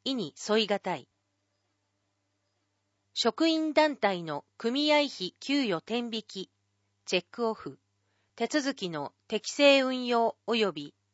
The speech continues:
行政の政治的中立性確保を求める陳情書、七の十二号。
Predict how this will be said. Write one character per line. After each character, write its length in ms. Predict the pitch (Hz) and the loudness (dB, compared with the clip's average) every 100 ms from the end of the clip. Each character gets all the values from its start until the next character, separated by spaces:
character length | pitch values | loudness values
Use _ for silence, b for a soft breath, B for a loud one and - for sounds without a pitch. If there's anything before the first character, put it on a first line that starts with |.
| - | -4
行 220 | 277 302 | 2 2
政 360 | 285 233 185 | 2 -2 -4
の 240 | 156 143 - _ _ - | -4 -8 -10 _ _ -14
政 320 | - 285 277 | 0 2 2
治 120 | 285 | -2
的 240 | 262 247 - | -4 -4 -8
中 280 | - 269 | -4 -2
立 260 | 269 262 - | -2 -6 -10
性 300 | - 240 226 | -2 0 0
確 240 | - 254 | -2 -6
保 220 | - 208 175 | -4 0 0
を 80 | |
求 240 | 151 160 180 | -2 -6 -4
め 120 | 202 | -4
る 140 | 180 | -6
陳 300 | 147 - 214 | -8 -8 -8
情 240 | 196 185 175 | -2 -2 -2
書、 240 | 165 147 - _ _ _ _ _ _ _ | -6 -6 -8 _ _ _ _ _ _ _
七 300 | 180 247 220 | -2 -2 -2
の 200 | 175 143 | -6 -8
十 220 | 139 214 | -6 -4
二 160 | 226 226 | -2 -4
号。 340 | 165 147 127 | -4 -6 -8